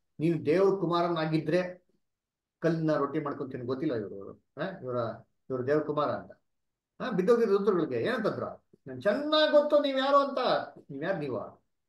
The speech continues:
ಆ? ನೀವ್ ಯಾರಪ್ಪ?" ಅಂತಂದ್ರೆ, "ಏನ್ರಿ? ಆ? ನೀವು ದೇವರ ಕುಮಾರ" ಅಂತ ಅದಕ್ಕೆ ಸಾಕ್ಷಿ ಕೊಟ್ಟಿದ್ದವ್ರು. ಅದರಿಂದ ಕರ್ತನಲ್ಲಿ ಪ್ರೀತಿ ಅಂತ ಸೋದರಗಳೇ, ಇವೆಲ್ಲ ದೆವ್ವಗಳು, ಯಾರೋ ಸತ್ತೋಗಿರೋ ಆತ್ಮಗಳು, ದೆವ್ವಗಳು, ಭೂತ ಪ್ರೇತಗಳು ಯಾವ್ದು ಅಲ್ಲ.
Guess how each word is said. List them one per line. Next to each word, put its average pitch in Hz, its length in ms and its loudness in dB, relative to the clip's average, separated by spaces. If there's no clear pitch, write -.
ಆ? 247 100 -4
ನೀವ್ 113 120 -12
ಯಾರಪ್ಪ?" 131 320 -10
ಅಂತಂದ್ರೆ, 110 520 -8
"ಏನ್ರಿ? 147 560 -4
ಆ? 233 160 -4
ನೀವು 113 680 -6
ದೇವರ 127 380 -4
ಕುಮಾರ" 120 480 -8
ಅಂತ 117 260 -6
ಅದಕ್ಕೆ 117 380 -4
ಸಾಕ್ಷಿ 120 360 -8
ಕೊಟ್ಟಿದ್ದವ್ರು. 107 680 -10
ಅದರಿಂದ 131 240 -6
ಕರ್ತನಲ್ಲಿ 139 460 -2
ಪ್ರೀತಿ 143 300 -4
ಅಂತ 135 140 -4
ಸೋದರಗಳೇ, 127 680 -2
ಇವೆಲ್ಲ 131 500 -2
ದೆವ್ವಗಳು, 160 800 8
ಯಾರೋ 143 360 2
ಸತ್ತೋಗಿರೋ 156 460 4
ಆತ್ಮಗಳು, 151 600 2
ದೆವ್ವಗಳು, 151 360 2
ಭೂತ 147 260 -2
ಪ್ರೇತಗಳು 143 360 0
ಯಾವ್ದು 135 220 2
ಅಲ್ಲ. 135 400 0